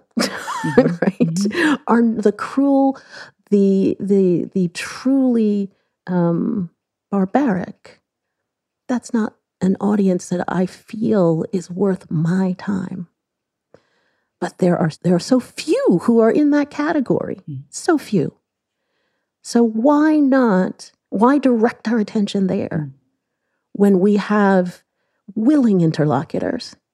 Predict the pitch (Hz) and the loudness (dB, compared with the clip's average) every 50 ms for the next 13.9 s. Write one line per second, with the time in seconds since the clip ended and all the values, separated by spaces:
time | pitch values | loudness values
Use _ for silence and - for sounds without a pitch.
0 | _ _ _ _ _ _ _ _ _ - - 226 214 226 220 202 208 202 190 190 | _ _ _ _ _ _ _ _ _ 2 2 4 6 6 4 4 4 2 2 2
1 | 233 262 269 262 - - - - 165 - 180 156 135 127 - - - - - 156 | 4 4 4 4 2 -2 -6 -10 -6 -2 0 0 0 -2 -4 -6 -8 -8 -6 -6
2 | 151 - - - - - - - _ _ _ _ _ _ - 170 151 - _ _ | -4 -4 -4 -6 -8 -10 -14 -18 _ _ _ _ _ _ -20 -20 -20 -20 _ _
3 | _ _ _ _ - 143 151 147 143 143 - - - - 160 160 143 - - 170 | _ _ _ _ -4 0 2 2 2 0 -4 -8 -6 -2 -2 -2 -2 -4 -2 0
4 | 147 131 131 - - - - 76 - - - - - _ _ _ _ _ _ _ | 0 0 0 0 -2 -2 -4 -4 -6 -8 -10 -16 -20 _ _ _ _ _ _ _
5 | _ _ _ _ _ _ _ - 190 190 185 190 190 185 202 190 202 294 320 320 | _ _ _ _ _ _ _ -2 0 0 2 4 4 4 4 2 2 2 2 2
6 | 311 262 233 - - 175 165 - - - 156 - - - 147 - - - - 156 | 2 0 0 -2 -4 -8 -8 -6 -4 -4 -4 -4 -4 -8 -10 -8 -6 -6 -6 -4
7 | - - - - - - - 196 190 - _ _ _ _ _ _ _ _ _ _ | -4 -6 -10 -10 -10 -10 -10 -8 -10 -12 _ _ _ _ _ _ _ _ _ _
8 | _ _ _ _ _ _ _ _ _ _ _ _ _ _ - 214 214 208 - - | _ _ _ _ _ _ _ _ _ _ _ _ _ _ 2 2 2 2 -2 -10
9 | - - - 165 - - - - _ _ _ _ _ _ _ _ _ _ - - | -8 -4 -2 -2 -2 -4 -6 -10 _ _ _ _ _ _ _ _ _ _ -10 -8
10 | 151 - - - - - - 180 160 151 - - - 156 156 143 131 135 - - | -8 -8 -8 -10 -10 -6 -4 -2 -2 -2 -4 -4 -2 0 0 2 0 0 -2 -2
11 | 147 - - - - 208 208 202 - _ _ _ _ _ _ _ - 180 180 170 | -4 -4 -6 -8 -8 -8 -8 -8 -12 _ _ _ _ _ _ _ 0 2 2 0
12 | - - - 156 156 151 147 - - 135 135 131 139 143 143 - - 143 127 - | -2 -4 -2 -2 0 -2 -2 -2 -2 0 0 2 2 0 0 -2 -4 -4 -4 -4
13 | - _ _ _ _ _ - 135 143 131 107 95 92 92 - - - - | -6 _ _ _ _ _ -4 -2 0 0 0 -2 -4 -6 -8 -8 -8 -10